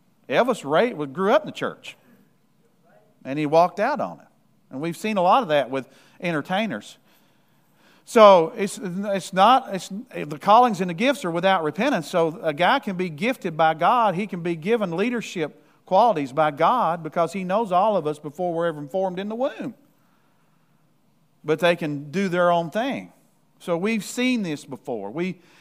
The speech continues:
and we're seeing a lot of it now, guys who maybe have some skills in leadership, but they don't care about God or the ways of God. And there, there is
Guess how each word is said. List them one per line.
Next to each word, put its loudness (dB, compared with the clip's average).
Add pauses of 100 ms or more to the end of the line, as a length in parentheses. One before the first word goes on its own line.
(120)
and -2
we're 0
seeing -4
a 0
lot 4
of 2
it -12
now, -2
guys -2
who -8
maybe -6
have -6
some -8
skills -8 (840)
in -8
leadership, -6 (340)
but -6
they -4 (320)
don't -12
care -8
about -6
God -8 (300)
or -6
the -6
ways -4
of -12
God. -10 (1040)
And -6
there, 2 (420)
there 4
is -4